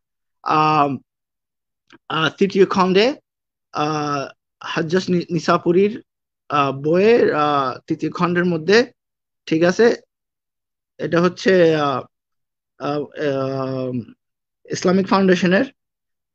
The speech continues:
অবশ্যই এখন আপনি, আ, তানভীর ভাই, আপনি খেয়াল করবেন, প্লিজ, আপনি আমার সাথে থাকবেন, যেহেতু আপনাকে আমি বলতে যাচ্ছি যে আপনার কাছে মুসলিম শরিয়া আছে, যেটা আপনি আর দাবি করছেন অনুবাদ ঠিক নয়, কিন্তু কিছু কিছু ধরনের অনুবাদ আছে,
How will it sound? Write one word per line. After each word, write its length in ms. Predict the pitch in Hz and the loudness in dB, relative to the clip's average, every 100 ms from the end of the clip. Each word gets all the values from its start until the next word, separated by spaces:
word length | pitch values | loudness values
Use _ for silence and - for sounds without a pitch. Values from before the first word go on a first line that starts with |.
| - | 0
অবশ্যই 420 | 170 196 240 240 | 2 4 6 6
এখন 220 | 202 214 | 6 4
আপনি, 380 | 196 180 180 196 | 4 2 0 0
আ, 100 | 185 | 0
তানভীর 300 | 185 180 190 | -2 -2 0
ভাই, 100 | 196 | 2
আপনি 220 | 190 190 | 0 0
খেয়াল 260 | 175 190 185 | -4 -2 -2
করবেন, 420 | 185 165 185 214 - _ _ - | -2 -2 -2 -4 -8 _ _ -2
প্লিজ, 300 | 170 202 - | 2 2 0
আপনি 240 | - 156 160 | -8 -4 -2
আমার 200 | 160 175 | 0 -2
সাথে 260 | 170 175 | -2 -6
থাকবেন, 560 | 170 156 160 190 226 - | -4 -6 -4 -4 -4 -4
যেহেতু 360 | 160 160 165 | -2 0 2
আপনাকে 400 | 170 147 151 156 | 0 0 -4 -2
আমি 180 | 160 160 | -2 0
বলতে 300 | 160 156 156 | -2 -2 -2
যাচ্ছি 340 | 143 139 - 165 | -4 -4 -4 -2
যে 80 | |
আপনার 260 | 160 131 143 | -2 -2 -6
কাছে 220 | 143 - | -6 -6
মুসলিম 360 | 147 139 - 147 | -6 -6 -6 -6
শরিয়া 380 | - 160 160 156 | -2 0 0 0
আছে, 280 | 156 185 202 _ _ | 0 -2 -2 _ _
যেটা 240 | 151 151 156 | -4 0 0
আপনি 160 | 156 | 0
আর 100 | 147 | -2
দাবি 300 | 147 147 147 | 0 0 0
করছেন 360 | 147 156 - 185 | 0 0 2 0
অনুবাদ 440 | 156 160 151 143 | 0 -2 0 -2
ঠিক 180 | - 170 165 | 0 0 0
নয়, 220 | 143 127 - _ _ | 0 -2 -10 _ _
কিন্তু 400 | - 185 196 190 - _ - - | -2 4 6 6 2 _ -20 -8
কিছু 240 | - 196 240 | -4 -2 0
কিছু 220 | 247 247 | 0 2
ধরনের 560 | 185 190 190 202 269 320 _ _ _ - | 2 4 4 4 2 -2 _ _ _ -6
অনুবাদ 400 | 180 185 175 165 | 0 2 2 0
আছে, 340 | 139 139 - | -2 -6 -8